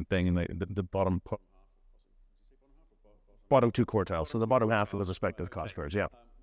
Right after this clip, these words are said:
Speaker 1: Which is great, and that's co-, that's coming from, you know, a f-, a handful of projects of yours, is that right?
Speaker 2: Well, uh, so, yeah, let me elaborate on that a bit. Okay, so, so, uh, we get gold from copper mines. We get silver from lead, zinc,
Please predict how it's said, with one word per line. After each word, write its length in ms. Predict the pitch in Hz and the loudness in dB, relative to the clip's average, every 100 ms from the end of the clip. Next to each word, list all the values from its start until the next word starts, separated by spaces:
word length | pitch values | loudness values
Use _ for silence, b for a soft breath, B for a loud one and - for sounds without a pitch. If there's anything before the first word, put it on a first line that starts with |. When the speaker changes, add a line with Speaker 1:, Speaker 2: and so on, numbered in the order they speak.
| _ - | _ -14
Speaker 1:
Which 140 | 120 110 | -8 -6
is 140 | 113 | -4
great, 180 | - 107 | 0 2
and 80 | 110 | 2
that's 120 | 120 | -2
co-, 80 | - | -4
that's 160 | - 123 | -6 -4
coming 220 | - 120 | 0 -2
from, 640 | - 117 107 107 104 101 - | 0 0 2 2 2 0 -6
you 140 | - 110 | -6 -4
know, 60 | - | -4
a 40 | |
f-, 180 | 101 - | -10 -10
a 80 | 107 | -10
handful 640 | - 127 120 - 110 98 - | -6 0 0 0 -2 -2 -4
of 520 | 101 95 92 87 - - | -4 -2 -4 -6 -10 -4
projects 440 | 107 92 98 - | -2 0 -2 -6
of 100 | - | -8
yours, 200 | 92 90 | -8 -6
is 100 | 104 | -6
that 120 | 117 | -4
right? 280 | 127 135 165 - _ - | -2 -2 -4 -8 _ -2
Speaker 2:
Well, 340 | 185 160 143 | 2 2 2
uh, 80 | 127 | -2
so, 240 | 127 160 151 | -2 0 0
yeah, 440 | 151 139 120 117 | 0 -2 0 0
let 140 | 113 | 2
me 80 | 143 | 2
elaborate 420 | 120 117 117 113 | 2 2 2 0
on 120 | 98 92 | -2 -4
that 160 | 92 | -6
a 40 | 87 | -6
bit. 180 | 98 - - - | -8 -8 -12 -4
Okay, 180 | 123 | 0
so, 260 | 92 - 110 - _ _ | 0 -2 -8 -12 _ _
so, 400 | - 139 139 123 - | 0 2 2 0 0
uh, 380 | 110 104 95 - - | 0 0 -4 -8 -14
we 240 | - 127 160 | -4 0 2
get 320 | 147 123 120 | 4 4 2
gold 380 | 131 123 104 95 | -2 0 0 -4
from 180 | - 95 | -8 -6
copper 360 | - 104 95 | -2 -2 0
mines. 400 | 87 71 - - - | -2 -2 -8 -10 -2
We 100 | 113 | 0
get 220 | 101 - | 0 0
silver 460 | - 123 101 90 | 2 2 2 -2
from 180 | 85 104 | -2 -2
lead, 240 | 90 104 87 | 2 2 2
zinc, 240 | 101 - | -2 -2